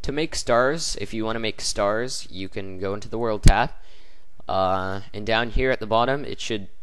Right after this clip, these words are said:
say stars, and you have a checkbox. So basically click that,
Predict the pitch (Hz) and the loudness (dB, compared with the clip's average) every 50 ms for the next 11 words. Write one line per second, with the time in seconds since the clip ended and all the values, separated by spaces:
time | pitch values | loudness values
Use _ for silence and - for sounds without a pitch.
0 | - - - - - - - - 95 90 - - - 110 104 113 123 135 131 120 | -8 -8 -6 -6 -4 -2 -2 -2 -2 -2 -4 -4 -2 0 0 0 0 -2 -4 -4
1 | 107 104 98 98 95 - - - - - 131 - - - - - 139 139 160 160 | -4 -4 -4 -4 -4 -4 -6 -6 -4 -4 -4 -4 -4 -6 -6 -4 -4 -2 -4 -4
2 | - - - - - 117 104 101 113 117 - - - - 117 110 107 - - - | -6 -6 -6 -6 -4 -4 -2 -2 -2 0 0 0 0 0 0 -4 -4 -6 -6 -8
3 | - - - - - - - - 135 135 - - 117 117 127 135 147 - | -8 -8 -8 -8 -8 -8 -6 -4 -4 -4 0 0 2 4 4 2 2 -2